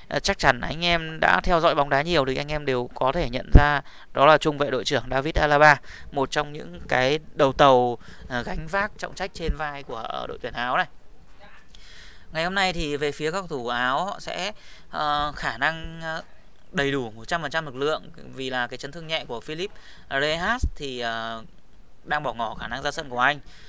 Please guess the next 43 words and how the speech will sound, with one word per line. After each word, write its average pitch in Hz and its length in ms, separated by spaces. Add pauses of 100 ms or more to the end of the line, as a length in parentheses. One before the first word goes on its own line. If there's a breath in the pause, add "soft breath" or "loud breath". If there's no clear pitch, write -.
(220 loud breath)
Còn 147 180
về 151 140
phía 156 200
các 196 200
thủ 131 140
Pháp 214 380
thì, 143 200
ờ, 123 380
Kante 156 400
cũng 156 180
như 156 120
là 135 160
Mbappé 147 420
đang 147 260
gặp 131 160
một 127 180
chút 226 260
về, 123 260 (340 loud breath)
ờ, 117 360
thể 123 120
lực 123 220
cũng 113 120
như 156 80
là 135 100
chấn 135 140
thương 143 520
khá - 140
là 180 80
nhẹ, 156 280
thế 135 60
nên 151 180
là 127 80
trong 139 120
trận - 100
bóng 120 140
này 143 120
thì 123 80
họ 117 160
vẫn 131 160
có 175 60
thể 147 120
ra 131 120
sân. 165 240